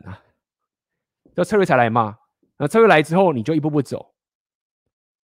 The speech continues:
那这时候，如果你一步步走的时候，你遇到困境的时候，你的问题才会出现啊。要是我办不成怎么办？对不对？但是我相信我，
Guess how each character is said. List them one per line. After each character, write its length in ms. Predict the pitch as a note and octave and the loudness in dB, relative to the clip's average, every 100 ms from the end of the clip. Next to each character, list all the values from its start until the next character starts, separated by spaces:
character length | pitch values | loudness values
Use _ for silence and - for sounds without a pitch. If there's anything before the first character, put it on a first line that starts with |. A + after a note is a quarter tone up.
| _ _ _ _ _ | _ _ _ _ _
那 100 | G#3 | -6
这 100 | C4 | -6
时 160 | - A3 | -2 4
候， 120 | B3 | 4
如 80 | E3+ | 4
果 80 | |
你 100 | G3 | 2
一 60 | C#3+ | 0
步 100 | E3+ | -2
步 140 | A3+ | 0
走 200 | A3 D3+ | 0 0
的 60 | B2 | -2
时 60 | F3+ | -4
候， 40 | |
你 80 | B2+ | -4
遇 100 | E3 | -4
到 100 | E3 | -4
困 340 | - B3 F#3 | -4 0 0
境 200 | C3+ F3 | -2 -6
的 100 | C3+ | -6
时 180 | A2+ G#2 | -8 -12
候， 320 | G2+ B2 - _ _ _ _ _ _ _ _ _ _ _ | -10 -10 -12 _ _ _ _ _ _ _ _ _ _ _
你 120 | A2+ | -8
的 100 | B2 | -2
问 120 | D3 E3+ | 0 0
题 60 | |
才 120 | C3 | -2
会 100 | G#2 | -4
出 140 | G#2 G#2+ | -6 -8
现 300 | - G2+ - _ _ | -12 -14 -16 _ _
啊。 120 | - D3 | -12 -8
要 100 | F#3 | -6
是 80 | F#3 | -4
我 80 | |
办 260 | B2 - D3 | -6 -6 -6
不 60 | C3+ | -6
成 160 | - | -12
怎 80 | G2+ | -12
么 120 | F#2+ | -14
办？ 180 | - E2+ - _ _ _ _ _ _ _ _ _ | -16 -16 -18 _ _ _ _ _ _ _ _ _
对 100 | - | -16
不 80 | F2+ | -10
对？ 180 | G2 - _ _ _ _ _ | -10 -10 _ _ _ _ _
但 140 | F3 | -2
是 80 | F#3 | 2
我 100 | D3 | 2
相 340 | A2+ - - C#3 | 0 -6 -4 -2
信 160 | C#3 | 0
我， 240 | A2 - | -4 -10